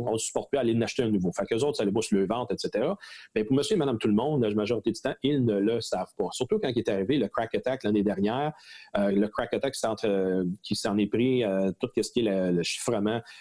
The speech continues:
euh, W P A, W P A deux. Donc, dans l'échange des, euh, des clés en, euh, des quatre étapes, euh,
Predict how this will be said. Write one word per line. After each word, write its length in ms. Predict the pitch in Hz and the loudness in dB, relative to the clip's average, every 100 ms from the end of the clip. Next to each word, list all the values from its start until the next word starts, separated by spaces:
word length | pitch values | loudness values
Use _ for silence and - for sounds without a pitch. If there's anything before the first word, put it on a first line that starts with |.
| - 90 | -8 -4
euh, 100 | 92 | -2
W 300 | 107 113 110 | 0 2 2
P 160 | 110 | 2
A, 60 | 117 | 2
W 300 | 107 101 95 | 2 2 2
P 180 | 98 90 | 2 0
A 80 | |
deux. 340 | 82 131 165 160 _ | 2 2 2 -2 _
Donc, 380 | 120 101 101 101 | -6 -2 -2 0
dans 180 | 95 110 | -2 0
l'échange 380 | 110 123 120 110 | 0 0 -2 2
des, 140 | 104 | 2
euh, 320 | 98 92 90 | 2 2 0
des 200 | 87 104 | 2 2
clés 240 | 101 127 117 | 2 0 0
en, 140 | 95 | 0
euh, 160 | 90 87 | 0 0
des 180 | 87 87 | 0 -2
quatre 200 | 104 101 | -2 -2
étapes, 300 | 120 135 - | -2 -2 -2
euh, 180 | 92 | -2